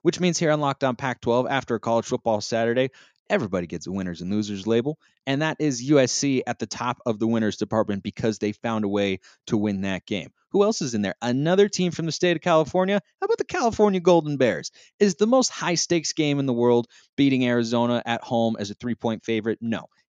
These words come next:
it, it, it is not. However, every conference win is a good one for the Cal Bears, who are now sitting at three and one, which, regardless of who your opponents have been, is a pretty solid place to be for a Cal team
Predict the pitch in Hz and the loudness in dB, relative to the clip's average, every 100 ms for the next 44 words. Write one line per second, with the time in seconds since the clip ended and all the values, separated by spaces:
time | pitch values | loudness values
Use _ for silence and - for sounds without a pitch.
0 | - 127 - 135 135 131 127 98 95 107 | -4 -4 -4 -8 -6 -4 -6 -6 -6 -4
1 | 98 - _ _ - 220 220 202 196 95 | -4 -8 _ _ -8 0 2 4 2 2
2 | - _ _ _ _ _ _ _ 240 254 | -8 _ _ _ _ _ _ _ -4 -2
3 | 220 170 139 135 113 127 113 98 101 95 | -2 0 0 -2 -2 0 0 0 -2 -2
4 | 90 90 87 92 87 82 92 120 170 160 | -8 -8 -8 -6 -6 -4 -4 -2 -2 -2
5 | 180 214 170 147 127 - 135 - - - | -2 -2 0 0 -2 -2 -4 -4 -12 -10
6 | 113 98 160 170 98 80 87 156 87 117 | -6 -4 -2 -2 -2 -4 -2 -2 -2 -6
7 | - _ _ _ _ _ _ 135 127 - | -12 _ _ _ _ _ _ 2 2 -2
8 | - _ _ _ _ 120 117 110 139 170 | -12 _ _ _ _ 0 0 0 0 2
9 | 170 165 151 170 151 135 131 175 165 139 | 0 0 0 2 2 2 0 -2 -2 -2
10 | 113 113 113 160 _ _ - 370 349 220 | -2 0 0 -2 _ _ -2 0 2 2
11 | 220 - 208 202 196 208 - 175 233 254 | 2 4 4 4 2 2 0 -2 -2 0
12 | 147 127 127 117 117 127 151 | 0 0 0 0 0 -2 -4